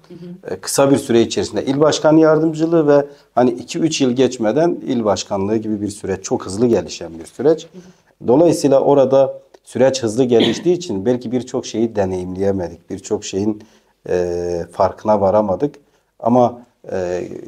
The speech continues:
Speaker 2: geride bıraktığımız süreç hem işte o üç yıllık il başkanlığı süreci hem de, e, yedi yıl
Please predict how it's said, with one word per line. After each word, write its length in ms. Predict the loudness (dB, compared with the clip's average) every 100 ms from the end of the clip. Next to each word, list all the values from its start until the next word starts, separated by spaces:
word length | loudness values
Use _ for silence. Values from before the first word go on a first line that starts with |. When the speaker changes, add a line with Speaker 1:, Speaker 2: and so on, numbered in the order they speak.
| -18 _
Speaker 2:
geride 400 | -6 -2 2 2
bıraktığımız 520 | 4 2 0 -6 -6 -8
süreç 380 | -6 -6 -4
hem 180 | -4 -4 -6
işte 180 | -4 0
o 240 | 0 0
üç 240 | -4 -8 -4
yıllık 320 | -2 -4 -4
il 120 | 0
başkanlığı 560 | 2 0 -2 -6 -6 -8
süreci 380 | -10 -8 -4 0
hem 200 | 2 4
de, 240 | 2 0 -14 _ -6
e, 300 | -4 -2 -2 -4 -6 -4
yedi 280 | -2 2
yıl 260 | 4 4 2